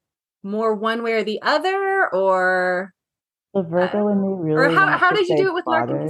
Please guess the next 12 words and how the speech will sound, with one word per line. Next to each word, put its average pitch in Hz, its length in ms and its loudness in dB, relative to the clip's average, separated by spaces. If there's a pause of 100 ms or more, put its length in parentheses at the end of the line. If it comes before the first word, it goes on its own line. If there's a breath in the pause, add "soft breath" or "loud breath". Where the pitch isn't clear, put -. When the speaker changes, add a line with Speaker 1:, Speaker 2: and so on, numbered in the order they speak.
Speaker 1:
Kasim? 208 420 -10 (560)
Speaker 2:
So 190 200 2
that 180 320 0
was, 180 720 0 (220)
uh, 170 160 4
it 170 80 4
was 170 160 4
a 180 80 2
mix. 190 320 -2
It 143 80 0
was, 139 300 0
um, 131 600 -2